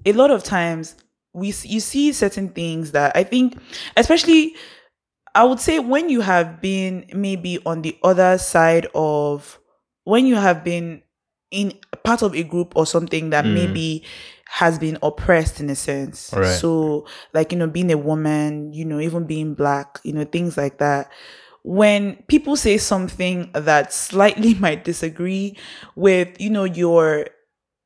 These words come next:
Speaker 1: where you stand, it can be
Speaker 2: Yeah.
Speaker 1: very triggering. I'm not gonna lie, it can be.
Speaker 2: Yeah.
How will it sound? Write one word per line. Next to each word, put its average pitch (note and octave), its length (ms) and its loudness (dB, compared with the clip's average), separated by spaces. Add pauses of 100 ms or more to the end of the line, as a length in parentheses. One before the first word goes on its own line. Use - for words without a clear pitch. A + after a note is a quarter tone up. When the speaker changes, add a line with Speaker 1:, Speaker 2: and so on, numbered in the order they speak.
(220)
Speaker 1:
where G3+ 240 4
you F#3+ 180 0
stand, F#3 600 0
it A2+ 120 0
can A3+ 180 4
be B3+ 60 4
Speaker 2:
Yeah. A#3 60 2
Speaker 1:
very C4+ 320 4
triggering. - 600 -4 (260)
I'm G#3+ 160 4
not C4+ 160 6
gonna G#3+ 260 4
lie, F3 220 6
it F#3+ 120 -8
can D4 280 2
be. G3+ 320 0
Speaker 2:
Yeah. F#2 400 -8